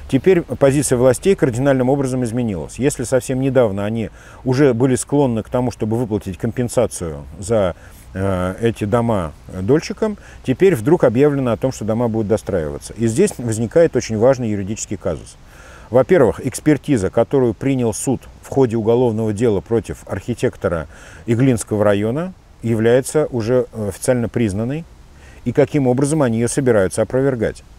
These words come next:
Во-вторых, э, архитектор Иглинского района на основании этой экспертизы получил уголовный срок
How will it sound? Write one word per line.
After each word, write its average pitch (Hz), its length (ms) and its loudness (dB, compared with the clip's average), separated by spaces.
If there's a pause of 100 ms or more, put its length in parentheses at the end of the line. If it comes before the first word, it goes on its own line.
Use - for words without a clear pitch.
(580)
Во-вторых, 139 560 2 (160)
э, 98 300 2 (600)
архитектор 135 680 0 (340)
Иглинского 120 560 2
района 123 480 2 (400)
на 117 120 2
основании 139 540 2
этой 120 160 0
экспертизы 139 600 -2 (100)
получил 131 480 0
уголовный 120 600 0
срок - 280 -2